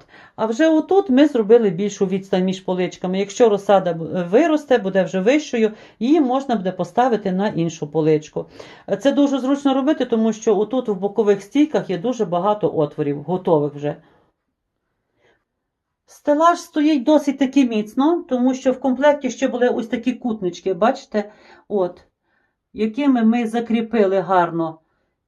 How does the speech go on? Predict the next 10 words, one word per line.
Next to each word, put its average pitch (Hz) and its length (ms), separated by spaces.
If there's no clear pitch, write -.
полички 220 580
до 202 200
боковинок. 170 760
Стелаж 269 480
досить 240 420
таки 190 260
стійкий. 151 580
Так, 190 300
сьогодні 220 880
продовжуємо 247 960